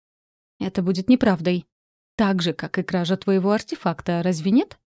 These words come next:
Подняла я бровь в недоумении, как будто говоря: «А что такого? Как ты там сказал? Твоё слово против моего слова». Больше ничего не добавляя, я направилась к выходу из учебного корпуса, потянув Дашу за собой. «Спасибо вам», —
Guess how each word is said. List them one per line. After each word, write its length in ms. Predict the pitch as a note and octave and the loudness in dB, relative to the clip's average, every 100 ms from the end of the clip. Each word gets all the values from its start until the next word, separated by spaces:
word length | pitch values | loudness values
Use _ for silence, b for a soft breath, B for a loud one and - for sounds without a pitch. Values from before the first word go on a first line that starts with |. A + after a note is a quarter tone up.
| _ _ _ _ | _ _ _ _
Подняла 320 | F3+ F3+ F3 | -2 0 0
я 120 | F3 | -2
бровь 320 | E3 F3 E3+ F#3 | -2 -2 -4 0
в 80 | |
недоумении, 800 | F3+ F#3 E3+ F3+ F3 F3+ G#3+ C#4 - | 2 2 2 2 2 2 0 -4 -6
как 180 | F#3 D#3+ | -6 -4
будто 240 | E3+ - | -4 -4
говоря: 380 | E3 E3+ F3 E3+ _ - | -4 -2 -2 -4 _ -12
«А 80 | |
что 160 | F4 F4 | -6 -4
такого? 480 | - D4+ F#3+ E3+ F3 _ _ _ _ _ | -4 -2 0 0 -4 _ _ _ _ _
Как 180 | F#4+ - | -8 -2
ты 100 | E4+ | 2
там 180 | D#4 | 4
сказал? 460 | C#4+ C#4+ B3 C4 B3+ _ | 4 2 2 0 -2 _
Твоё 300 | - G3 F#3+ | 0 2 2
слово 360 | - G3 A#3+ D4 | 0 -2 0 -2
против 420 | - F#3 - E3+ | 0 0 -2 0
моего 340 | G3 G#3+ D4+ | 2 4 2
слова». 400 | F#4+ - E3+ F3 - _ _ _ _ _ _ _ _ | 0 -2 -2 -2 -6 _ _ _ _ _ _ _ _
Больше 460 | G#3+ F3+ F3 - A#3 | -2 0 -2 -2 -2
ничего 360 | G#3+ F3+ F3 F3 | -2 -2 -4 -2
не 100 | F3 | -2
добавляя, 560 | E3 F3 F3 F#3+ B3+ - | -2 -4 -2 -4 -6 -6
я 260 | F#3 F#3+ | -2 0
направилась 580 | F3+ F3 - F3+ F3 F3 | 0 -2 -2 -2 -2 -6
к 100 | - | -4
выходу 360 | F3 E3+ G3 G#3 | -4 -2 -2 0
из 120 | F3 | 0
учебного 500 | F3+ F#3 E3+ F3+ F3 | -2 -2 0 0 -2
корпуса, 600 | - E3+ - G#3 - - - | -4 -6 -6 -14 -12 -14 -8
потянув 440 | F#3 - F#3 E3+ | -6 0 0 0
Дашу 360 | E3 F3+ E3+ G3 | -2 -4 -4 -4
за 120 | F3+ | -4
собой. 460 | F#3+ A#3+ F#3 F3 - _ _ _ _ _ _ | -2 -4 -2 -4 -6 _ _ _ _ _ _
«Спасибо 520 | - - G3 - G#3+ F3+ | -20 -12 -10 -4 -2 -2
вам», — 300 | F3 F3+ | -4 -6